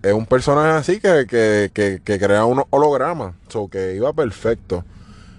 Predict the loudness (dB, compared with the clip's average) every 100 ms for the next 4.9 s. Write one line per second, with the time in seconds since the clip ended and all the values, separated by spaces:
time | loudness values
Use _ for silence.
0 | -10 -2 2 4 4 2 2 0 0 -2
1 | -4 -6 -8 -4 -4 -4 -6 -8 -6 -8
2 | -10 -8 -8 -6 -8 -12 -14 -16 -14 -10
3 | -8 -8 -10 -20 -20 -20 -8 0 4 4
4 | 2 -2 0 0 2 0 -2 -4 -6